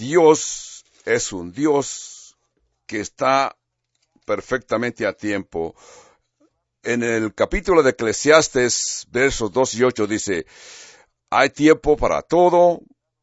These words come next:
siempre hay tiempo bajo del tiempo". En otras palabras, Dios nos está diciendo aquí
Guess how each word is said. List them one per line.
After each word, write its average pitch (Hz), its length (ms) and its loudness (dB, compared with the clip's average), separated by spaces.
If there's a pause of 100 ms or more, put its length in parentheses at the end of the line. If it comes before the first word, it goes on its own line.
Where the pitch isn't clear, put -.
siempre 180 520 2
hay 160 120 4
tiempo 147 640 2
bajo 113 400 -2
del 95 180 -4
tiempo". 113 520 -2
En 101 80 -2
otras 131 220 -2
palabras, 117 440 2
Dios 117 200 2
nos 104 140 -6
está 107 220 -2
diciendo 101 420 -4
aquí 185 400 -6